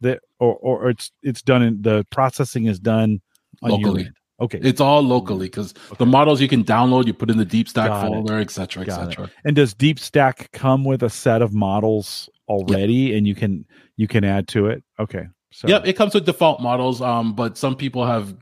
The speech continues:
Speaker 2: uh, better luck with their own custom
Speaker 1: Yeah.
Speaker 2: models, and they
Speaker 1: Yeah.
Speaker 2: train their own stuff. And, I mean, you can get really dirty where you can see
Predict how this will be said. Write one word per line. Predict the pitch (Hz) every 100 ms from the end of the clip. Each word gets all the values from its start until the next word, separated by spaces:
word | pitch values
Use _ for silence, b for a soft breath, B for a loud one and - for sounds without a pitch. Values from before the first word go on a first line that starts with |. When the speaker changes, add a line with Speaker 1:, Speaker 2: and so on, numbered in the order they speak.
| _ -
Speaker 2:
uh, | 71 82 95 90 65 - _ - 107 -
better | 143 139
luck | 123 127 123
with | 113
their | 104
own | 104 104
custom | 113 110 123
Speaker 1:
Yeah. | 127
Speaker 2:
models, | 123 135 143 131
and | 107
they |
Speaker 1:
Yeah. | 101 185
Speaker 2:
train | 113 113
their | 104 - -
own | 110 120 135
stuff. | - - 139 143 _ B B -
And, | 123 123
I | 123
mean, | 127 127
you | 139
can | 156
get | 143 104
really | 113 139 131
dirty | 101 120 127 123
where | 110 110
you | 110
can | 117 113
see | - - 127 104